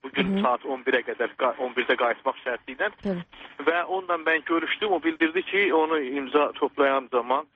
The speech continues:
Speaker 1: e, dəvət ediblər polisə, aparıblar və orada, e, bəzi şahidlər də gətiriblər. İmzaların onu adamlara hərdə qorxu gəlməklə, nə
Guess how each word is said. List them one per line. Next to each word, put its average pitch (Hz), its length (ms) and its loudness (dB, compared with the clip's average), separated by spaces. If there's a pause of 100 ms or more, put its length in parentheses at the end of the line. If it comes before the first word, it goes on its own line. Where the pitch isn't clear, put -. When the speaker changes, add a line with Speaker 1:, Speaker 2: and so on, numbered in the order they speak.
(340)
Speaker 1:
e, 127 60 0 (760)
dəvət 135 320 0
ediblər 131 400 0
polisə, 160 440 0 (200)
aparıblar 175 480 -2
və 165 80 4
orada, 143 380 0 (420)
e, 139 60 -2 (460)
bəzi 151 320 0
şahidlər 143 440 0
də 135 160 -4
gətiriblər. 160 520 0
İmzaların 143 560 0 (360)
onu 151 200 2 (100)
adamlara 143 480 2
hərdə 139 320 0
qorxu 135 320 0
gəlməklə, 147 480 2
nə 165 220 0